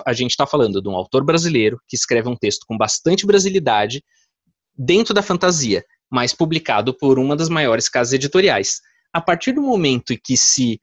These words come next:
é, caía resistência à pesquisa desse tipo de autor, como o Felipe, como o Eric, e a gente conseguir tornar normal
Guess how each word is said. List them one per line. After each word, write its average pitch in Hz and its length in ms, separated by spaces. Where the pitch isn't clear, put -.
é, 123 520
caía 185 400
resistência 165 1080
à 127 100
pesquisa 107 760
desse 160 460
tipo 180 300
de 170 60
autor, 156 340
como 131 180
o 135 40
Felipe, 120 440
como 117 280
o 104 40
Eric, 131 480
e 131 120
a 127 40
gente 135 220
conseguir 147 560
tornar 139 480
normal 139 880